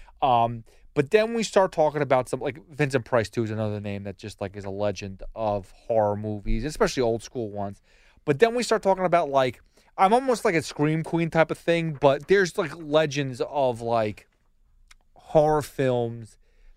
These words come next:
that are, like, straight up my alley. That they're, like, they're known for their horror films, being in all these creepy movies and stuff like that.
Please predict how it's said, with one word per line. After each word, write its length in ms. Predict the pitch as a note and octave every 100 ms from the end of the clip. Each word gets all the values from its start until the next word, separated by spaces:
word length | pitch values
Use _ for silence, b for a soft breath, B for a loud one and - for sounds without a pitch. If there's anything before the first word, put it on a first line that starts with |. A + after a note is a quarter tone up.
| -
that 180 | C3+
are, 160 | B2+ B2
like, 200 | A#2 A2
straight 260 | - D3+ C#3
up 60 |
my 180 | C3 B2
alley. 300 | A#2+ A#2+ A#2+
That 140 | A#2 G#2+
they're, 80 | A2+
like, 180 | A2+ - -
they're 160 | D#3+
known 340 | C#3+ C3+ C3+ C3
for 160 | -
their 140 | A#2+ A#2
horror 320 | G#2 A#2 A2+
films, 500 | - A#2+ A2+ A2 - b b b -
being 240 | D3 D3
in 160 | C#3 C3+
all 140 | C3+ B2+
these 180 | B2+
creepy 320 | - - A#2+ B2
movies 260 | B2 A#2+
and 40 | A2+
stuff 100 | A#2
like 140 | A2+
that. 300 | A#2+ A2+ A#2